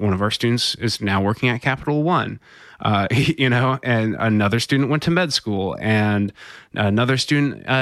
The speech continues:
is off, um, doing, like, acoustical engineering, uh, in California, which is kinda music adja-, adjacent, but, like, hopefully they're taking the tools, um, and the community that they gained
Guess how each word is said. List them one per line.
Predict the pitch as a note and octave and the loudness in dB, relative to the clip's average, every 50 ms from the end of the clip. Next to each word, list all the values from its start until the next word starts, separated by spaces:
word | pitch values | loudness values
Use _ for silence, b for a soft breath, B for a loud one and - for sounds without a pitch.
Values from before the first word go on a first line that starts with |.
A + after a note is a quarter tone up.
| C3 C3 C3 C3 | 2 2 0 0
is | B2+ A#2+ - - | 0 -2 -2 -2
off, | - C3 C3+ C3+ C3 B2+ - - - | 0 2 2 2 0 -2 -6 -8 -4
um, | - A#2+ A#2 A2+ A2 G#2+ G#2 G#2 G2 F#2+ - - - | 0 0 2 2 2 0 0 0 -2 -4 -6 -6 -4
doing, | - C3 C3 C3 B2+ B2 A#2+ A#2 - | 0 0 2 2 2 0 0 -2 -2
like, | A2 B2 A#2+ - - | -2 -2 -2 -2 -4
acoustical | A#2+ - - - D3+ C#3 - - - - C#3+ C3+ | -8 -4 -2 -2 0 0 -2 -4 -4 -2 0 0
engineering, | C3+ C3 B2+ C3 C#3 C#3+ C#3+ C3+ A#2+ A2+ G#2+ G2+ F#2 - | 0 0 0 0 2 2 2 2 2 2 0 -2 -2 -4
uh, | B1 G#2+ A2+ G#2 G#2 F2+ | -2 0 0 0 0 0
in | G#2+ A#2+ A#2 | 0 -2 0
California, | - C3+ B2+ C3 B2+ - - D3 D3 A#2 G#2+ F#2 | 0 -2 -2 -2 -2 -2 -2 -2 0 0 0 0
which | A2+ C#3+ - E3+ | 0 0 0 -2
is | F3 | -2
kinda | - - D4 C4 D#3+ | -2 0 0 2 2
music | A#2+ A2+ G2+ G#2 F#2+ | 2 2 0 -2 -4
adja-, | G#2+ F#2+ - F2+ C2 F2+ A2 - _ - | -4 -6 -6 -6 -8 -10 -12 -14 _ -8
adjacent, | A2 - F#2+ G#2+ - G2+ A2+ C3 - - | -4 -2 -2 -2 -2 -2 -2 -2 -2 -2
but, | A2+ G#2+ G2+ | -2 -2 0
like, | - A2 G#2+ G#2 F#2 - | 0 0 0 0 -2 -2
hopefully | - F3 G3 F#3+ - F3+ E3 | 0 -2 0 0 0 0 0
they're | C3 C3+ B2 | 2 0 0
taking | - - C#3 C#3 D#3 C3 | 0 -2 -2 0 0 0
the | A2+ A2+ | 0 0
tools, | - - - C#3 C3+ B2+ A#2+ A2+ A2+ A2+ - - - B B B B B B B B B B B B - | -2 0 0 0 0 0 0 -2 -2 -4 -6 -8 -8 B B B B B B B B B B B B -2
um, | A#2+ A#2 A2 G#2+ G#2 G2+ G2 F#2+ F#2 F#2+ F#2+ - A2+ - _ _ _ _ _ _ _ _ _ _ | 0 2 2 2 2 2 0 0 -2 -2 -4 -6 -10 -14 _ _ _ _ _ _ _ _ _ _
and | - B2 A#2+ A#2 | -2 0 2 2
the | A2+ A2 G#2 | 2 0 0
community | - - C3 C3 C#3 C#3 B2+ A2+ A2 G#2+ G#2 | -2 0 0 2 2 2 2 2 2 2 2
that | G2+ A2 A2 G2+ - - | 2 0 0 -2 -2 -2
they | G#2+ A2 G#2 | -2 -2 -2
gained | A2 - B2+ B2+ B2 A2+ G#2+ G#2 G2+ G2 G2 - - | 0 0 0 2 2 2 0 0 0 -2 -2 -4 -8